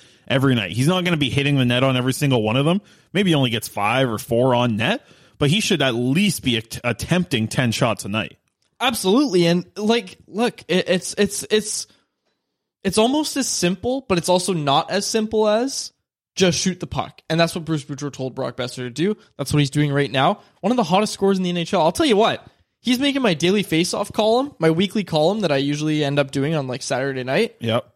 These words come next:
Speaker 2: He's making it really easy to do this week. I've already got two, two guys who are on the hot list. It's the Who's Hot, Who's Not that I do for Daily Face-Off every Sunday. Check it out. But it's been a lot of Canucks on the cold side.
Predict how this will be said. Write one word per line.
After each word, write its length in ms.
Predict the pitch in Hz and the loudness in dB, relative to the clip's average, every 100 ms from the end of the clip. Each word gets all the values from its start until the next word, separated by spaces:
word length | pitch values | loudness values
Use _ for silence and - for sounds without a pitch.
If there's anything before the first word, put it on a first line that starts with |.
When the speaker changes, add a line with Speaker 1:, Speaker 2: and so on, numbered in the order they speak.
| - | -14
Speaker 2:
He's 140 | 311 | -6
making 180 | 277 180 | 0 0
it 40 | |
really 340 | 139 160 190 190 | 2 4 4 2
easy 340 | 196 196 190 | 2 0 0
to 80 | 160 | -2
do 180 | 160 190 | -2 0
this 200 | 139 135 | -2 -4
week. 120 | 131 | -4
I've 140 | 139 | 0
already 160 | 214 214 | 0 2
got 240 | 202 - | 0 -2
two, 300 | - 247 165 - _ _ | -2 0 0 -6 _ _
two 200 | - 262 | 0 2
guys 460 | 262 240 156 123 - - _ | 4 4 2 0 -6 -16 _
who 120 | - 185 | -2 2
are 80 | |
on 140 | 180 185 | 4 2
the 60 | |
hot 320 | 175 190 185 147 | 2 2 2 0
list. 440 | 123 131 - - _ _ _ - | -4 -4 -10 -16 _ _ _ -10
It's 200 | 151 - | -8 -2
the 80 | 156 | 2
Who's 260 | 170 214 | 4 4
Hot, 340 | 196 180 - - - | 4 2 0 -8 -6
Who's 200 | 175 156 | -4 0
Not 240 | 147 135 | 0 0
that 80 | 135 | -2
I 60 | |
do 140 | 131 139 | -2 -2
for 120 | 139 | -4
Daily 240 | 131 131 | -2 -2
Face-Off 420 | 131 127 123 127 131 | -2 -6 -6 -8 -8
every 200 | 127 131 | -10 -10
Sunday. 300 | 127 113 160 | -8 -8 -8
Check 200 | - - | -8 -10
it 80 | |
out. 180 | 80 - - _ - | -10 -10 -14 _ -2
But 280 | 170 143 - _ _ _ _ | 0 0 -4 _ _ _ _
it's 140 | 175 - | -8 0
been 120 | 214 | 2
a 60 | 190 | 4
lot 140 | 185 | 2
of 80 | 180 | 2
Canucks 400 | 180 165 131 - | 2 0 0 -2
on 100 | 139 | -4
the 80 | 131 | -4
cold 320 | - 151 170 | -4 -4 -2
side. 320 | 208 214 247 | 0 0 0